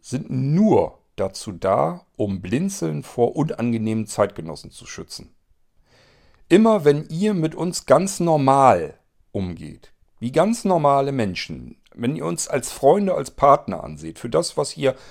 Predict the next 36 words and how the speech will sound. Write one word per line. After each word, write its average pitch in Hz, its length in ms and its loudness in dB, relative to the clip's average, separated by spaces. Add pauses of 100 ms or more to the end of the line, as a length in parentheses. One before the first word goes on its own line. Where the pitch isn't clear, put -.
(140)
bei 131 120 8
Blinzeln 117 420 -2
haben 87 300 -6
wollt, 62 400 -18 (160)
wenn 92 160 -12
ihr - 200 -10
anständig 156 580 -2
mit 135 120 -8
uns 123 160 -8
umgeht, 107 420 -6 (340)
dann 95 160 -2
spielen 165 460 -2
die 147 160 -4
A 104 100 0
G 92 120 -12
Bs 117 540 -10 (100)
eigentlich 113 540 -6
keine 98 320 -10
wirkliche 92 340 -14
Rolle. - 300 -14 (800)
Dann 95 160 -10
gehen 104 240 -2
wir 107 120 -2
genauso 104 420 -2
mit 98 160 -8
euch 87 240 -2
um 82 180 -4 (260)
und 104 120 -8
versuchen 120 460 -2
alles 214 600 0
zu - 160 -10
tun, 196 400 -4
damit 135 320 -4
ihr 147 220 -6
zufrieden 120 500 -6
seid. - 340 -14